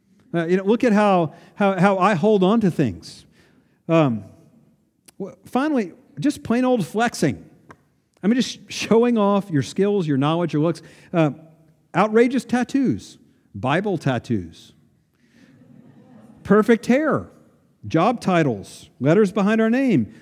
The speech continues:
the greenest, most well-manicured lawn, ability to know, find, to be that person in the group who knows the wine on the list to order. The car, the clothes we wear, the cars we drive. Uh,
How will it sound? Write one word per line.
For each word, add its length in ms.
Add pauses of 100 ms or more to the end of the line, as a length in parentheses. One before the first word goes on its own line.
(120)
the 160
greenest, 640
most 300
well-manicured 760
lawn, 480 (880)
ability 460
to 160
know, 160
find, 480
to 80
be 100
that 180
person 320
in 100
the 60
group 280
who 80
knows 340
the 80
wine 320
on 140
the 40
list 300
to 60
order. 440 (760)
The 100
car, 320
the 80
clothes 320
we 100
wear, 220
the 80
cars 300
we 80
drive. 340
Uh, 280